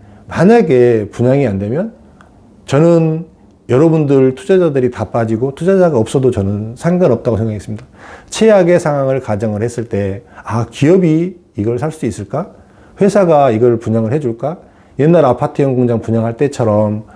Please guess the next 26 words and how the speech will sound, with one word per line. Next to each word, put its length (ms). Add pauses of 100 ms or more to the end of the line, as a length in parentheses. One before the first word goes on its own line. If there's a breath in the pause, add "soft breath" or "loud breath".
(260 loud breath)
열심히 420
또 100
회사들 360
찾아다니면서 920 (360 loud breath)
회사들에게 560
도움을 380
줄 120
수 120
있는 360
물건이었으니까, 920 (320 loud breath)
그렇게 300
팔면 440 (200 loud breath)
안 220
팔릴까? 580 (380 loud breath)
이 200
베이스를 540
깔고 440
시작을 360
했기 200
때문에 640 (240 loud breath)
시작할 340
수 140
있었습니다. 460 (180)
그래서 480 (1400 loud breath)
다른 220
사람들은 1040